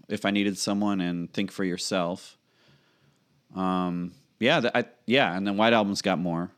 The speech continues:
but, um, yeah, he only had,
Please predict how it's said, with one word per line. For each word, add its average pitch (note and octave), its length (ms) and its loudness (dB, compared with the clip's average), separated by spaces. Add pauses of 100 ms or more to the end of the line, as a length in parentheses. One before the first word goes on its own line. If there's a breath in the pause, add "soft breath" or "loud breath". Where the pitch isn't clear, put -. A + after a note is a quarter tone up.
(240)
but, F2 300 0
um, E2+ 420 -4 (760)
yeah, B2+ 180 0
he B2 120 0
only C3+ 240 0
had, A#2+ 500 0